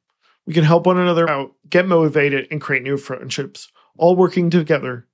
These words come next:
swiftly. There's virtual co-working, silent co-working, community spaces, a job board, some member discounts as well, and community events that you'll want to take advantage of. Use the code empower fifteen to get fifteen percent off any of the plans.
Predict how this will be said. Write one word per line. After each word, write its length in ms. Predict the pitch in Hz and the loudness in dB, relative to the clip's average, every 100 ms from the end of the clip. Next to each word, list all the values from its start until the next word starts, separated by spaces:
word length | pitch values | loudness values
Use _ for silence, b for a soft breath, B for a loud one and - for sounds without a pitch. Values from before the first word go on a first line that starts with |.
| _ | _
swiftly. 680 | - - 156 139 143 - - _ _ _ _ _ _ | -16 -2 -2 -2 -6 -10 -12 _ _ _ _ _ _
There's 160 | 165 156 | -2 0
virtual 380 | 147 170 202 180 | 2 0 2 0
co-working, 880 | - 175 175 165 185 175 175 185 _ _ | 0 0 0 0 0 0 -4 -8 _ _
silent 420 | - 143 143 147 | -6 -2 -2 -4
co-working, 540 | 160 151 147 143 151 143 | 0 2 2 -2 -4 -4
community 500 | 156 170 165 156 160 | 0 0 0 -4 -8
spaces, 560 | - 147 139 147 139 - | -4 -2 -2 -4 -6 -6
a 60 | 151 | -4
job 380 | 151 151 139 135 | 0 4 2 2
board, 440 | 143 139 - 151 | 0 0 -2 -10
some 200 | - 160 | -4 -2
member 260 | 151 160 175 | 0 2 2
discounts 540 | 175 165 156 143 143 | 2 0 -2 -2 -2
as 160 | 143 123 | -6 -6
well, 340 | 131 135 131 B B B B | -4 -2 -4 B B B B
and 120 | 156 | -2
community 460 | 151 160 165 156 147 | 2 2 2 0 -2
events 420 | 127 131 131 127 | -4 -6 -8 -10
that 240 | - 151 147 | -6 -4 -2
you'll 100 | 139 | -4
want 180 | 135 135 | -4 -6
to 40 | |
take 240 | 139 147 | -2 -2
advantage 480 | 143 131 127 120 117 | 0 -4 -6 -6 -10
of. 300 | 123 - _ _ _ _ _ - | -10 -12 _ _ _ _ _ -2
Use 180 | 170 180 | 2 2
the 80 | 208 | 2
code 340 | 185 156 - - | 2 2 -2 -6
empower 480 | 160 165 156 147 151 | -4 0 2 2 0
fifteen 520 | 151 147 143 131 127 | -4 -6 -8 -10 -8
to 80 | 135 | -8
get 180 | 123 | -8
fifteen 460 | - 165 151 170 160 | -4 -4 -4 -6 -6
percent 320 | 175 160 139 | -6 -6 -6
off 180 | 151 151 - | -8 -12 -10
any 180 | 147 143 | -4 -4
of 120 | 139 | -4
the 60 | 143 | -6
plans. 480 | - 135 123 131 | -8 -10 -10 -18